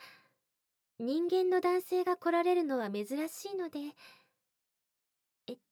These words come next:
と、このお店のシステムはご存知ですか？念のため説明させてください。当店は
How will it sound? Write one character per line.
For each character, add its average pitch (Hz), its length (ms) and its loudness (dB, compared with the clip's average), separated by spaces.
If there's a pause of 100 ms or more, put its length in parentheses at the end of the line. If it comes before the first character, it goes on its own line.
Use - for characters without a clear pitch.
(160)
と、 254 80 -6 (1300)
こ 262 120 6
の 311 180 0
お - 20 0
店 392 240 0
の 403 140 -2
シ 427 180 0
ス - 60 -10
テ 381 160 -2
ム 285 160 -4
は 214 260 -6
ご 208 60 -8
存 277 260 -4
知 294 100 -12
で 226 120 -8
す - 120 -18
か？ 185 120 -12 (1800)
念 247 240 0
の 302 100 -2
た 302 160 -6
め 285 240 -8
説 247 320 -8
明 302 160 -2
さ 330 140 -6
せ 339 100 -4
て 359 100 -2
く 349 120 -6
だ 370 100 -2
さ 381 180 -10
い。 381 140 -12 (1500)
当 320 200 4
店 269 280 -6
は 220 220 -4